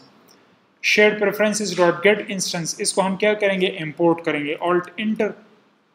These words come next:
और import library shared preferences, ठीक है।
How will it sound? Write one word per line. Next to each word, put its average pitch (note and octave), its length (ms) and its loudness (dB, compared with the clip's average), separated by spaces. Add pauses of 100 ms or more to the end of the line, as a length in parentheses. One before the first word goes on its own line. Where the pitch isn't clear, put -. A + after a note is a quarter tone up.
और D#3 280 -2
import F3+ 500 0
library F3 520 2 (640)
shared F3+ 520 0 (140)
preferences, C3+ 640 -10 (480)
ठीक A3 200 -4
है। A#3+ 160 -6